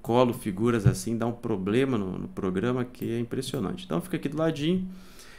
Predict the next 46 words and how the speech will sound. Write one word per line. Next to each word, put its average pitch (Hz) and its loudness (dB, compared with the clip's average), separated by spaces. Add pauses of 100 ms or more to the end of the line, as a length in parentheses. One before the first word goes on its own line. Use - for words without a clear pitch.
é 165 0
só 156 0
você 131 -2
fazer 123 2
o 110 4
plot 113 6
dessa 101 2
função 170 2 (960)
e 123 10
aí 117 6 (520)
você 101 -6
já 107 -2
sabe 95 0
como 98 -2
ela 92 0
se 92 -6
parece. 95 2
Vou 107 -2
circular 175 2
porque 156 -6
isso 143 -6
aqui - -4
é - 0
importante, 131 -4
tá? 165 -4 (2500)
Mas 180 6
essa 202 4
aqui 196 2
não 196 6
é 180 8
a - 8
única 196 6
maneira 156 6
que 156 -6
você 147 2
vai 147 6
ver 131 6
escrita 175 4
essa, 135 8
essa - -2
função 151 2
aqui, 131 -2
essa 127 0
distribuição 113 0
de 120 0
Bose-Einstein. 120 4